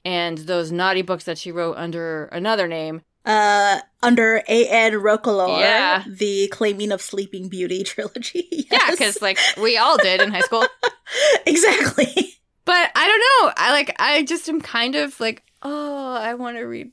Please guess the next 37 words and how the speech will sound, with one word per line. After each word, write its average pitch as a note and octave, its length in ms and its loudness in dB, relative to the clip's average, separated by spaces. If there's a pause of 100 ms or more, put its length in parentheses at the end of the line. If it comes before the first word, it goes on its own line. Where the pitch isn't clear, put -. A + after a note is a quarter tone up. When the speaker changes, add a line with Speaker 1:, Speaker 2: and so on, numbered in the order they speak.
Speaker 1:
So G3 200 -8
I F#3 140 -2
think D#4 200 -6
I'm F4 100 -6
gonna E4 160 -6
spend G3+ 340 -2
this F#3+ 140 -8
weekend E3+ 420 -8
reading E3 540 -10
some E3+ 240 -12
of D#3 220 -12
Interview D#3 340 -10
with D3+ 160 -8
the D#3 60 -8
Vampire D3+ 640 -8
because, D#3 600 -10 (380)
I C4 80 -2
don't B4 100 4
know, F#4 60 6
I A#3+ 240 0 (240)
Speaker 2:
<laughs> D#4 40 0
Speaker 1:
loved A#3 140 -6
it F3 240 2
when F3+ 120 -6
I F3 180 -4
was F3 180 -8
a F3 60 -12
kid. E3+ 560 -12 (220)
Speaker 2:
So D#4 640 2 (500)
a C#4 80 0
lot D4 220 2
of F#4+ 80 2
people F4+ 500 2
may G3 320 -4
not F#3 240 -4
remember - 580 -6
this, - 520 -8